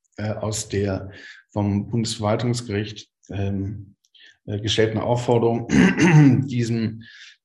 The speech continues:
diesem Kükentöten Einhalt zu gebieten. Ähm, das gibt nun verschiedene Verfahren zur Geschlechterbestimmung im Brutei. Da kennen sich alle bestimmt hundertprozentig besser aus als ich.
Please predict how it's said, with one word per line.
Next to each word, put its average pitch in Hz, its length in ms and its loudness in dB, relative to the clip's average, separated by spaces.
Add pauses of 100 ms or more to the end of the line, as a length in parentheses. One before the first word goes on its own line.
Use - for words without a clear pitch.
(140)
diesem 95 680 0
Kükentöten 127 640 4
Einhalt 104 400 -2
zu - 160 -4
gebieten. - 380 -12 (1900)
Ähm, 110 720 2 (460)
das 117 380 -2
gibt 165 200 2
nun 143 160 8
verschiedene 135 580 4
Verfahren 127 500 2
zur 113 680 2 (180)
Geschlechterbestimmung 123 1160 -2
im 104 140 -2
Brutei. 135 640 0 (540)
Da 113 160 4
kennen 123 280 2
sich 117 300 -4
alle 120 200 -4
bestimmt 120 460 -2
hundertprozentig 117 880 -2
besser 104 340 -4
aus 101 280 -8
als - 280 -10
ich. - 300 -4